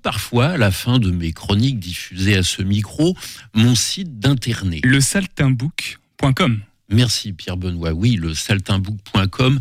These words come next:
Speaker 1: site sur lequel l'on peut retrouver l'intégralité de mes petites méchancetés à la rubrique Réel dépassant la fiction pour les lire tranquillement. Mais jamais encore je n'avais fait référence au saltimbook point com au démarrage de cette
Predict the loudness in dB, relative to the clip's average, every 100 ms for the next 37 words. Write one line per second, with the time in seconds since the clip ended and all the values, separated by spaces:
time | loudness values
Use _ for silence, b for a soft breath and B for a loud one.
0 | B B B B -2 0 0 0 2 4
1 | 2 2 2 4 2 2 2 0 2 0
2 | 0 0 2 2 2 0 -2 0 0 0
3 | -2 -2 0 -2 -2 -4 -4 -6 -2 0
4 | 2 0 0 -2 0 0 -2 B B 2
5 | 2 2 0 0 0 0 -4 B -2 2
6 | 4 4 2 2 0 2 0 0 0 2
7 | 0 -4 -6 -4 -2 -2 -4 -4 -2 0
8 | 0 -2 -2 -4 -2 -2 -2 -6 -12 -20
9 | B B B B _ 0 0 0 2 2
10 | 0 0 -2 0 -2 0 2 2 4 2
11 | 0 -2 0 0 0 0 0 0 -4 B
12 | B _ -6 0 0 0 0 -2 -4 -14
13 | _ 2 2 2 0 0 -2 B B 0
14 | 2 4 2 2 0 -4 -4 -6 -10 -12
15 | -8 -8 -4 -4